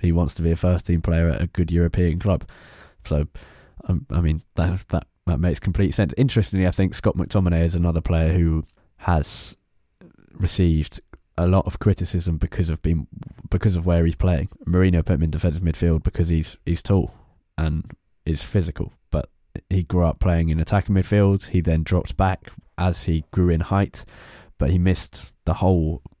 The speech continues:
basically the whole of under eighteens football because he was growing at such a quick rate he could hardly adjust to his new height. And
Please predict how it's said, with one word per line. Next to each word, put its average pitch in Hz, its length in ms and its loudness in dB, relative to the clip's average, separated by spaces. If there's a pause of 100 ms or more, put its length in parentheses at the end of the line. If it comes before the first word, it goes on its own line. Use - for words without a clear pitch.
basically 87 320 0
the 80 80 0
whole 101 220 2
of 85 80 2
under 87 200 2
eighteens 87 360 0
football 87 260 0
because 85 240 -6
he 85 80 2
was 82 100 -2
growing 85 300 2
at - 120 -4
such - 200 -2
a - 60 -12
quick - 260 -4
rate 82 220 0
he 85 80 -2
could - 180 -8 (100)
hardly 87 300 0
adjust 80 380 -2
to 87 60 0
his 80 160 -2
new 82 180 2
height. 95 260 0 (500)
And 87 340 2